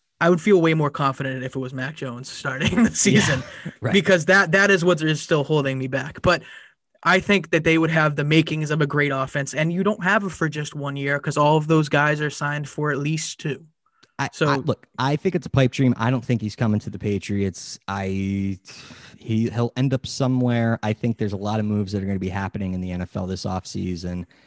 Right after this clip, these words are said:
Speaker 2: and I don't think New England's going to be linked to them other than through rumors. So, not, it's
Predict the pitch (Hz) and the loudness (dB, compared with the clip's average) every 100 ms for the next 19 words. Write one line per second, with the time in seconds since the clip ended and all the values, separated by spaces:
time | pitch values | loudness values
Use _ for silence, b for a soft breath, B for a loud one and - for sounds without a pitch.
0 | b - 101 95 101 92 101 95 - 104 | b -8 -4 -2 -2 -2 -4 -8 -4 -2
1 | 98 90 90 90 101 95 92 95 90 90 | -2 -2 -4 -4 -4 -4 -4 -6 -6 -8
2 | 90 - - - 92 87 87 87 101 95 | -10 -16 -12 -8 -6 -4 -6 -8 -6 -4
3 | 92 85 87 87 85 82 85 _ - 104 | -4 -4 -8 -8 -10 -12 -14 _ -8 -8
4 | 85 87 90 - 85 - - - - - | -6 -6 -8 -8 -20 -20 -20 -20 -14 -12
5 | - - 165 _ _ _ _ _ _ _ | -12 -14 -18 _ _ _ _ _ _ _
6 | _ _ 110 120 - 120 - 113 123 - | _ _ -2 -2 -2 -6 -6 -8 -6 -8